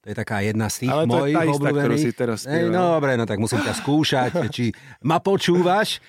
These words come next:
Speaker 2: Hej.
Speaker 1: Ukončíme to kolečko futbal a hudba s tým, že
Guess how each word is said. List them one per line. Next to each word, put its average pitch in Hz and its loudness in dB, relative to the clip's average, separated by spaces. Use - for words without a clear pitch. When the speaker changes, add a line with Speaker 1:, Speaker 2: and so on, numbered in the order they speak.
Speaker 2:
Hej. 139 -2
Speaker 1:
Ukončíme 202 2
to 160 0
kolečko 180 0
futbal 151 0
a 127 2
hudba 139 0
s - -4
tým, 156 4
že 131 2